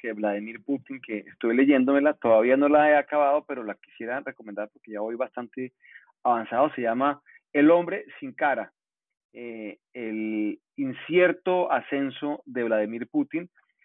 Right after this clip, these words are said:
Es de la periodista Masha Gessen, fue publicado ya hace un par de años, pero me, me, digamos, me ha llamado mucho la atención, eh, este siniestro personaje que es, eh, Vladimir Putin, que controla, pues,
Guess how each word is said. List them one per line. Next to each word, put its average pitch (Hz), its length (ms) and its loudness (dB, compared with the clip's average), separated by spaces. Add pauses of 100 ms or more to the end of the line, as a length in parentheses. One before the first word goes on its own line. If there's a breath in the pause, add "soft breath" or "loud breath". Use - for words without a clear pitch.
(140)
Es 117 140 -6
de 139 80 0
la 143 100 4
periodista 123 400 -4
Masha 135 380 0
Gessen, 143 420 -2
fue 127 140 -12
publicado 131 360 0
ya 127 100 0
hace 127 120 -10
un 135 100 -8
par 139 180 -2
de 139 100 0
años, 135 280 -4 (360 loud breath)
pero 139 160 2
me, 139 240 4
me, 139 180 2 (180)
digamos, 131 300 2
me 156 80 0
ha 151 60 6
llamado 160 180 2
mucho 165 220 -4
la 160 60 -4
atención, 127 520 -10 (380)
eh, 131 160 -8
este 151 320 -4
siniestro 151 480 2
personaje 127 680 -4 (440)
que 117 260 -4
es, 120 80 -8
eh, 131 180 -2
Vladimir 117 520 -2
Putin, 135 520 -4
que 110 120 -14
controla, 127 760 2
pues, 113 140 -6